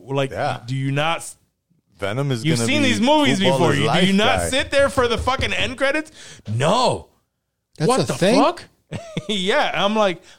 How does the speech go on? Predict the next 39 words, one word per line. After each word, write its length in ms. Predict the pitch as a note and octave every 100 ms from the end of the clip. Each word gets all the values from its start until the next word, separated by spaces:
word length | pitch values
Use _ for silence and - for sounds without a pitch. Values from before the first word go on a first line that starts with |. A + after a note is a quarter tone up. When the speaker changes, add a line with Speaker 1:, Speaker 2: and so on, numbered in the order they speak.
| _ A2+
Speaker 1:
"Yeah, 300 | C3 A#3+ C#3 -
that 180 | D#3+ C4
means 180 | B3
we're 140 | F3 G3
getting 260 | G3 F3
a 60 | A#2
whole 240 | - F3
new 180 | G3+ G#3+
Venom 320 | E3+ F#3 F#3
for 140 | C#3+ C3+
the 180 | C3 C#3
M 160 | D3+
C 160 | C#3+ D3+
U," 200 | D#3 C#3+
and 140 | A#2 A#2+
that 180 | C#3
was 280 | B2 B2+ G#2+ - - _
the 420 | F#2 G#2 E3 A3+ -
whole 760 | B2 - F3+ G#3+ A3 G#3+ G3+ -
reason 500 | B2 C#3+ F#3+ D#3+ C#3+
for 160 | C3 C3+
him 400 | C#3+ C#3 B2 A2 _ _ _ _
even 280 | D#3 D3 C#3
being 280 | D3 C#3 B2+
sucked 320 | - D3 D3+
into 220 | C#3 C#3
that 180 | B2+ A2+
world, 420 | B2+ B2+ A#2+ A2 _ _ _ _ _ _
just 220 | - E3+ E3
to 60 |
say, 300 | D#3+ F3 C#3+
"Nope, 340 | C#3 F#3+ G3+ -
we 100 | D3
don't 220 | E3 D#3
want 220 | D#3+ D#3+
you 160 | C3+ C3+
here." 400 | C3 B2+ B2+ C3 _ _ _ _ - -
<laughs> 380 | - - -
Speaker 3:
Peace. 460 | - A#2+ A2+ - -